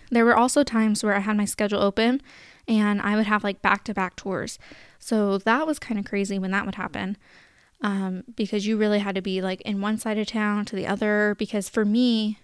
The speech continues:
um, my service region was pretty large. I was comfortable driving at least thirty miles, I'm sorry, thirty minutes,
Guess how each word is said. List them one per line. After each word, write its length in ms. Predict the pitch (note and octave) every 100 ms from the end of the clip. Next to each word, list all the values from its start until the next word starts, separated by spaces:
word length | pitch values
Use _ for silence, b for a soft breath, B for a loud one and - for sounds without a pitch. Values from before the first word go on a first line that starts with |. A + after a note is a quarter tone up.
| b -
um, 460 | G#3 G3+ G3+ G#3 -
my 680 | A3 G#3 G#3+ G#3+ G#3+ G#3 G3+ _ -
service 640 | - A#3 A#3 C4+ C4 -
region 580 | A3 G3+ G#3+ G#3 G#3 -
was 400 | G#3 G3+ G3 F#3+
pretty 280 | - C#4 C4
large. 460 | A3+ F#3+ - - - B B B -
I 220 | G#3+ G#3+
was 180 | G#3 A3
comfortable 400 | - A3 A3+ A#3
driving 500 | G#3+ G3 F#3+ G3 F#3+
at 160 | G3 F#3+
least 240 | F#3+ -
thirty 220 | G3+ G3+
miles, 560 | G3 F#3 F#3 F#3 F3+ - B B B
I'm 140 | A3+ G#3
sorry, 220 | G3+ F#3+
thirty 240 | A#3 A#3+
minutes, 460 | A3 G3 G3+ -